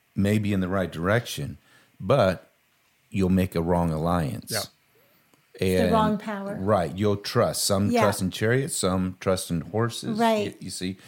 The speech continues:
Speaker 3: Yeah.
Speaker 1: W-, w-, where will my defense come from? Where will my
Speaker 3: Yes.
Speaker 1: ability, you know,
Speaker 3: Yes.
Speaker 1: come from? And, uh, but will we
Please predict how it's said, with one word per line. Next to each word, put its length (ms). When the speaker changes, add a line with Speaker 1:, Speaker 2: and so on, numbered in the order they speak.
Speaker 3:
Yeah. 240
Speaker 1:
W-, 200
w-, 420
where 400
will 200
my 180
defense 680
come 280
from? 240
Where 220
will 160
my 220
Speaker 3:
Yes. 120
Speaker 1:
ability, 800
you 240
know, 100
Speaker 3:
Yes. 80
Speaker 1:
come 240
from? 400
And, 560
uh, 240
but 200
will 320
we 340